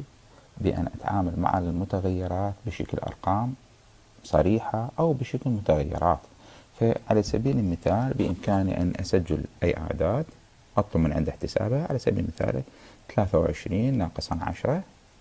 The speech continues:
هنا هاي الأرقام يقوم بعملية احتسابها. ومثل ما قلنا بالمحاضرة السابقة فإن النتيجة في حالة عدم وجود علامة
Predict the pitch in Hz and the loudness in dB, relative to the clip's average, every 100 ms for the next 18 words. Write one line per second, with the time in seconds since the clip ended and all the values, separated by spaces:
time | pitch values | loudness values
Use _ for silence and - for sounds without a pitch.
0 | - - - - - 82 98 87 80 80 | -10 -6 -6 -8 -6 0 2 2 2 -2
1 | 78 - - 95 151 156 - - 98 98 | -2 -6 -2 0 0 -4 -12 -14 -6 0
2 | 92 85 80 104 98 - - - 104 101 | 0 0 2 2 2 0 -4 -2 0 0
3 | 123 156 156 170 - 92 82 78 76 78 | -2 -2 -2 0 0 0 0 0 0 -2
4 | - - 82 - 196 - - - 101 107 | -6 -2 -2 0 0 0 -2 0 2 4
5 | 120 127 135 - 90 87 82 80 - 92 | 4 4 2 2 2 4 4 4 4 2
6 | 110 127 - 90 - 85 - - 139 123 | 2 0 2 0 2 0 0 0 2 4
7 | 95 80 85 76 - 98 92 | 2 2 2 2 0 -2 0